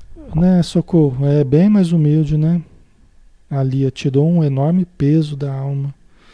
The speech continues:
Pois é, né? Essas grandes, esses, esses conteúdos tão importantes, né?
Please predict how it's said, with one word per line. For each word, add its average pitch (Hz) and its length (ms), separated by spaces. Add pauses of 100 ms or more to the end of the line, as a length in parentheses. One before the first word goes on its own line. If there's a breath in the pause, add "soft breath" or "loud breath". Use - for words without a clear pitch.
(580 soft breath)
Pois 254 340
é, 170 440
né? 185 480
Essas 180 360
grandes, 147 1080 (1500 loud breath)
esses, 185 300 (140)
esses 202 300
conteúdos 190 800
tão 190 160
importantes, 165 1120
né? 175 360